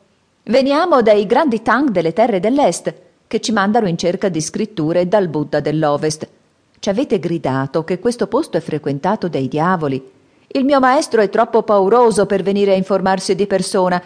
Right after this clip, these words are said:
e ha mandato avanti me. Sapreste dirci chi sono queste creature che ostacolano il cammino? Dovreste essere così gentile da fornirmi tutti i particolari,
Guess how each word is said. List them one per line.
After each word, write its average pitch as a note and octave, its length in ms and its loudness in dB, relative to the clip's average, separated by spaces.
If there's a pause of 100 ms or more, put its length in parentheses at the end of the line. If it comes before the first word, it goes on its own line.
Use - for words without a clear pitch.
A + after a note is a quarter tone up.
(160)
e - 80 0
ha C4+ 80 6
mandato B3+ 360 2
avanti B3+ 380 0
me. F3+ 160 0 (640)
Sapreste D4 500 -2
dirci A#3 520 -2
chi G3+ 140 -6
sono F#3+ 340 -2
queste E3+ 280 -4
creature E3+ 560 0
che D#3+ 100 -4
ostacolano D#3+ 640 -2
il D#3 80 -2
cammino? E3 540 -2 (640)
Dovreste D4+ 460 0
essere F3 380 -2
così A#3 240 0
gentile B3+ 420 0
da D4+ 120 2
fornirmi A#3+ 640 -2
tutti F4 360 -4
i C#4+ 80 0
particolari, A3+ 800 0